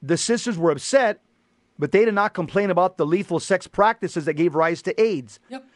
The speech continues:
Speaker 1: Rather, they complained about the fear and prejudice that it was engendering. Nineteen eighty-seven. The sisters were granted a tax-exempt status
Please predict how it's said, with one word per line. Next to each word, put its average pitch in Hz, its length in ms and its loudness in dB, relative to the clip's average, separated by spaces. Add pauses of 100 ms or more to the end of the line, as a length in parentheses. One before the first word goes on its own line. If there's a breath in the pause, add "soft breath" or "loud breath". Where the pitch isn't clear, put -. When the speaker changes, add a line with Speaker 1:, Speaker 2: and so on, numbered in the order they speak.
(160 soft breath)
Speaker 1:
Rather, 247 260 2
they 247 140 2
complained 220 420 0
about 208 180 0
the 143 80 -4
fear 285 300 -2
and 311 100 -4
prejudice 185 520 0 (340 soft breath)
that 165 140 2
it 208 100 0
was 190 220 0 (100)
engendering. 170 1080 -2 (540)
Nineteen 196 680 -2 (100)
eighty-seven. 175 760 -2 (1400 loud breath)
The 190 120 6
sisters 269 480 -2
were 277 100 0
granted 202 420 0
a 165 60 2
tax-exempt 208 680 -2
status 208 480 0